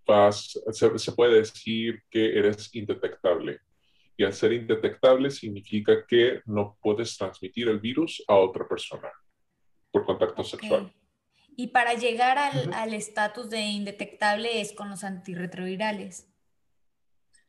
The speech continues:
Speaker 1: Claro, los antirretrovirales lo que van a hacer es mandar a dormir al virus y decirle, "Tú aquí ya no, este no es tu territorio,
Speaker 2: <laughs>
Speaker 1: fuera".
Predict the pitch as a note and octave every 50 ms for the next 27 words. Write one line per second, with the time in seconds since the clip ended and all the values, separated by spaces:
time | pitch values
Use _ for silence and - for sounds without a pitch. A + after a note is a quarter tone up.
0 | _ _ _ _ G#2 F#2+ F#2 F2+ E2+ E2 F2 - G#2 G#2 G#2 G#2+ G#2+ G#2+ G#2+ A2
1 | A2 A#2 A#2 A#2+ B2 C3+ C#3 C#3 C#3 C3 C3 B2 A#2+ A#2+ B2 A#2+ - - A#2+ A#2+
2 | A#2+ - G#2+ G#2 G#2+ G#2+ A2+ G#2+ G#2 F#2+ G#2 G#2+ G#2 G#2 G#2 G#2 C3+ D3+ D#3 D#3
3 | D#3+ D#3 D3+ - - - A2 G#2 - A#2+ A#2 A2+ A2+ A#2 A2+ A2+ A#2 A#2 A#2 -
4 | _ _ _ _ - - D3 C#3+ C3+ C3 C3 C#3 B2+ B2 A#2 B2 B2+ A2+ G#2+ -
5 | - A2+ G#2+ - B2+ B2 A#2+ A#2 A#2 - - C#3+ C#3+ - - A2 A2+ - A#2 A2
6 | G#2 F#2+ F#2 - - - B2 A#2 G#2+ F#2+ - -